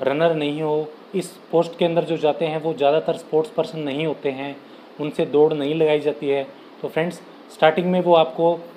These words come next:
walking करवाना शुरू करते हैं, training center में आपको घुमाते हैं दो या तीन दिन कि आइए आपको ये दिखाते हैं, आपको ये दिखाते हैं। और friends, वो round जो होता है वो तीन किलोमीटर का या साढ़े तीन किलोमीटर का भी हो सकता है जिसमें आपको घुमाएंगे। उसके बाद friends,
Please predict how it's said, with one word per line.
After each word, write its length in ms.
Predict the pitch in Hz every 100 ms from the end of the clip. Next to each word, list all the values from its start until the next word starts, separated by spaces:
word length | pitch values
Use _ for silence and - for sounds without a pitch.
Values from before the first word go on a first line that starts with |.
| - -
walking 340 | 131 156 175 190
करवाना 320 | 180 160 160
शुरू 220 | 156 160 147
करते 240 | 143 143
हैं, 220 | 135 151
training 300 | 151 156 165
center 320 | 160 165 160 165
में 100 | 156
आपको 220 | 151 160
घुमाते 460 | 123 123 127 131
हैं 280 | 165 143 147
दो 120 | 135 147
या 100 | 143
तीन 260 | 147 143
दिन 160 | 139 147 147 - - - -
कि 240 | 143 151
आइए 320 | 151 143 151 151
आपको 260 | 143 143
ये 120 | 147 147
दिखाते 360 | 151 135 135
हैं, 100 | 147
आपको 220 | 143 -
ये 120 | 139 143
दिखाते 360 | 139 131 131
हैं। 180 | 139 160 - - - -
और 80 | 151
friends, 300 | 170 185 180
वो 100 | 185 165
round 300 | 151 180 185
जो 140 | 175
होता 180 | 147 147
है 100 | 160
वो 120 | 170
तीन 280 | 165 170 175
किलोमीटर 420 | 170 160 160 160
का 160 | 160 160 160 - - -
या 60 | 151
साढ़े 280 | 156 160
तीन 220 | 180 175 165
किलोमीटर 340 | 165 160 156
का 120 | 160
भी 80 | 156
हो 120 | 139
सकता 240 | 131 - 143
है 60 |
जिसमें 320 | 139 135 156 147
आपको 220 | 143 151
घुमाएंगे। 540 | 120 127 143 139 147 147 - - - -
उसके 220 | 151 -
बाद 200 | 175 170
friends, 320 | 170 175 175